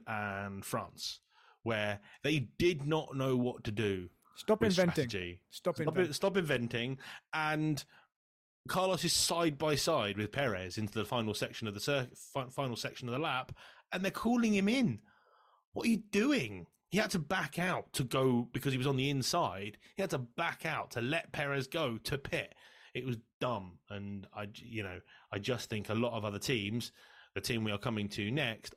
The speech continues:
Speaker 1: are just so much more slick when it comes to strategy.
Speaker 2: So in terms of the drivers, I, I like them both. Really like Leclerc. Oh, I feel like he's destined to never get a championship, though.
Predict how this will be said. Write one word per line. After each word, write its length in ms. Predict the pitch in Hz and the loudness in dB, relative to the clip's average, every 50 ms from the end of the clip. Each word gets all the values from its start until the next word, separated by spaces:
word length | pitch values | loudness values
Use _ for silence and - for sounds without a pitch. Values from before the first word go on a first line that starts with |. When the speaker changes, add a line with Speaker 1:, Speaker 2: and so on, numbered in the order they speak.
| - | -8
Speaker 1:
are 220 | - 113 101 101 98 | -6 -4 -4 -4 -4
just 420 | - - 127 98 - - - - | -2 -2 -2 -2 -2 -6 -8 -4
so 440 | - - - - - 135 110 95 92 | -2 -2 0 0 0 0 0 0 -2
much 400 | 95 101 107 110 101 - - - | -2 -2 -2 -2 -2 -4 -6 -8
more 300 | 110 110 107 101 95 - | -4 -2 -2 -2 -2 -2
slick 480 | - - - - 107 98 - - - - _ _ _ _ _ _ _ - | -4 -2 -2 -2 -4 -6 -6 -12 -20 -20 _ _ _ _ _ _ _ -8
when 100 | - 92 | -8 -8
it 80 | 90 - | -6 -6
comes 220 | - 98 95 - | -8 -10 -10 -8
to 80 | - - | -8 -10
strategy. 480 | - 98 - - - - - - _ _ _ _ _ _ _ _ _ | -8 -10 -10 -14 -16 -20 -20 -20 _ _ _ _ _ _ _ _ _
Speaker 2:
So 140 | - - 170 | -6 -6 -4
in 60 | 160 | -2
terms 220 | - 214 208 185 | -2 -2 -2 -2
of 80 | 190 170 | -2 -6
the 80 | 175 | -8
drivers, 720 | 147 - 160 156 151 147 131 139 143 143 143 - - - _ _ - | -8 -4 -4 -2 -2 -2 -4 -4 -6 -6 -6 -6 -8 -8 _ _ -8
I, 100 | - 147 - - | -6 -6 -6 -4
I 60 | 156 | -6
like 200 | 147 143 131 139 | -4 -4 -4 -6
them 140 | - 139 131 - | -8 -12 -14 -12
both. 220 | 123 123 123 - _ - 135 131 139 | -12 -12 -12 -14 _ -20 -16 -10 -6
Really 360 | 156 165 156 151 147 147 139 | -2 0 0 0 0 -2 -4
like 400 | 139 139 139 139 143 - - - - | -4 -4 -4 -4 -4 -8 -14 -18 -14
Leclerc. 720 | 143 131 131 - - - 160 151 143 135 135 131 131 127 - _ _ _ _ _ _ _ - 143 | -12 -12 -12 -12 -12 -10 -6 -4 -2 -2 -2 -2 -4 -6 -8 _ _ _ _ _ _ _ -10 -8
Oh, 60 | 143 | -8
I 100 | 135 127 | -8 -8
feel 220 | - - 180 175 160 | -8 -4 -2 0 0
like 140 | 151 147 - | 0 -2 -4
he's 140 | 151 135 | -8 -12
destined 520 | - - - 196 131 - - 151 139 131 - | -8 -6 -6 -6 -6 -8 -10 -10 -10 -10 -10
to 100 | - 143 | -10 -10
never 300 | 143 143 143 135 139 131 | -8 -6 -6 -8 -8 -10
get 120 | 156 143 | -12 -12
a 40 | 131 | -12
championship, 640 | - - 147 143 127 135 139 131 - - 143 - - | -10 -10 -10 -10 -10 -12 -12 -10 -10 -12 -12 -14 -14
though. 160 | - - 131 | -12 -12 -12